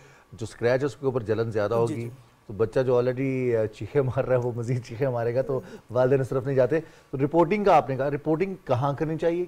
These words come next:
Speaker 1: कैसे करनी चाहिए, और अगर खुदा ना खास्ता, अ, जो घरों में पालतू जानवर हैं उनकी कंडीशन वाइल्ड हो रही है,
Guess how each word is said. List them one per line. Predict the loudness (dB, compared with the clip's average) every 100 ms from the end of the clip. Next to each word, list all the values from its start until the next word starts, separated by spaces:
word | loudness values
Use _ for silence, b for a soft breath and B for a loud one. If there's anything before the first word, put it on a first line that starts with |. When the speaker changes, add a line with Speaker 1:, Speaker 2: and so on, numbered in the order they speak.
| 0
Speaker 1:
कैसे | 0 0 -4
करनी | -6 -4
चाहिए, | -4 -4 -6 -10 -12 B B
और | -2 0
अगर | 0
खुदा | -2 0 0
ना | -2
खास्ता, | -4 -6 -4 -8
अ, | -8 -12 -10 -8 -6 -6 -8 -10
जो |
घरों | -6 -4
में | -2
पालतू | 0 -2 -2
जानवर | -6 -6 -8 -12
हैं | -16 -18 b b _ -12
उनकी | -10 -8
कंडीशन | -4 -4 -4 -8 -10 -12 -18 -6
वाइल्ड | -2 0 -2
हो | -6
रही | -10 -14
है, | -20